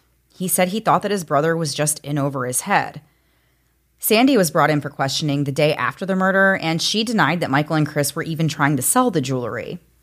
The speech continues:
She was not at all cooperative, and it was clear that she was only interested in protecting herself.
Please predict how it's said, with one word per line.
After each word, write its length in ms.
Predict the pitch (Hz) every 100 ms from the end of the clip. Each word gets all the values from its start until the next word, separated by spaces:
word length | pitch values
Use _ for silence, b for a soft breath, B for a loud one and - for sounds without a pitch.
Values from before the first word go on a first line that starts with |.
| _
She 300 | - - 202
was 260 | 214 247 170
not 220 | 170 175
at 200 | 175 - -
all 200 | 160 170
cooperative, 720 | - 131 131 101 - 69 - -
and 240 | 165 160
it 60 | 160
was 140 | 156
clear 340 | 156 - 262 277
that 160 | 226
she 220 | - -
was 180 | 190 180 -
only 240 | 180 196
interested 460 | 196 156 165 160 156
in 100 | 135
protecting 420 | 143 147 151 143
herself. 540 | 117 131 165 - -